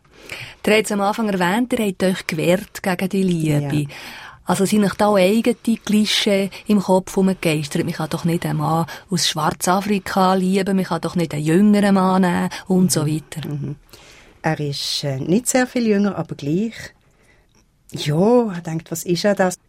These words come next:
Speaker 2: Und mein Mann hat einmal zu mir gesagt, „Ich bin so froh, dass du mich geheiratet hast und nicht der Afrikaner.“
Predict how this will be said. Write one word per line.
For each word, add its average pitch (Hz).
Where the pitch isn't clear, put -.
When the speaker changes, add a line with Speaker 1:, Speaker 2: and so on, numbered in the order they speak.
Speaker 2:
Und 208
mein 214
Mann 254
hat 269
einmal 190
zu -
mir 180
gesagt, 165
„Ich -
bin 240
so 220
froh, 170
dass -
du 151
mich 156
geheiratet 196
hast 175
und 156
nicht 147
der 185
Afrikaner.“ 135